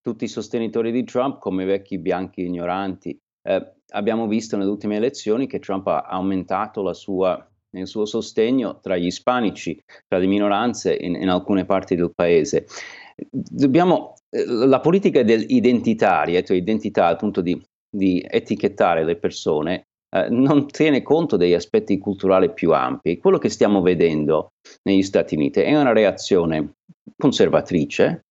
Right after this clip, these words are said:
sicuramente, reazione conservatrice che parte da, in, in alcuni casi, da gruppi anche religiosi,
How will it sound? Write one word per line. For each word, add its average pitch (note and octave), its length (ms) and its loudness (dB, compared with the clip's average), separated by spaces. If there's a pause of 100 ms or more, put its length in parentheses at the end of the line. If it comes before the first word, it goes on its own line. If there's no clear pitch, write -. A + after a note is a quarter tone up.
(160)
sicuramente, - 920 0 (380)
reazione A#2+ 380 6
conservatrice A2+ 680 4
che - 120 0
parte D3+ 420 4
da, F2+ 360 2 (480)
in, - 180 -2
in F2+ 100 -2
alcuni F#2+ 340 2
casi, G2+ 340 4
da F2 140 4
gruppi F2+ 340 -2
anche F2+ 320 0
religiosi, F2 800 4